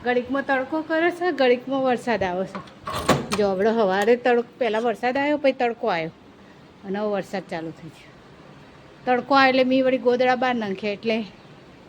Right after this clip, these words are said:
પછી વરસાદ તો કલાક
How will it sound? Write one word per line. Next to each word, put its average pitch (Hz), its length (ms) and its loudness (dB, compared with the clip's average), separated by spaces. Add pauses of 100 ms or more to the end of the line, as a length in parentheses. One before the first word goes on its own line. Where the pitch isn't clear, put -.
(840)
પછી 214 360 -8 (520)
વરસાદ 233 480 0
તો 226 140 -2
કલાક 262 420 2